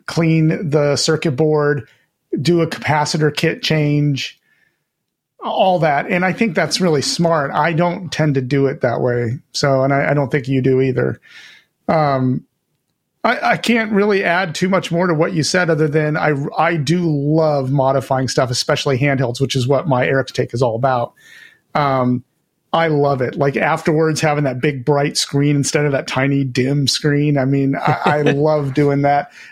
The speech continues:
Speaker 1: I don't modify computers that much. Um, not really. I add peripherals
Speaker 2: Your
Speaker 1: to it,
Speaker 2: Amigas,
Speaker 1: but
Speaker 2: you do like crazy.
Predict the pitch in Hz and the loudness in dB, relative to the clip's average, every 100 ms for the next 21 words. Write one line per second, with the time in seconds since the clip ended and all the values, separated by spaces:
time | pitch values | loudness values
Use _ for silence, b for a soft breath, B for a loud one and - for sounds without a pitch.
0 | B 190 381 285 233 214 - 190 156 143 | B 0 2 2 4 2 0 0 0 -2
1 | - - 220 233 170 135 139 143 156 139 | -2 0 2 2 0 0 0 0 0 0
2 | 135 - - - - 151 143 139 135 135 | 0 -4 -10 -10 -2 0 0 0 -2 -6
3 | 120 _ _ _ _ _ _ _ _ _ | -8 _ _ _ _ _ _ _ _ _
4 | _ - 214 262 175 190 170 147 - 180 | _ -2 -2 0 2 2 2 2 2 0
5 | 220 175 175 - 160 185 170 127 151 170 | 0 0 -2 0 2 2 2 4 2 4
6 | 113 117 131 123 127 123 110 - 349 101 | 2 2 0 0 2 2 0 -2 -4 -2
7 | 95 | -4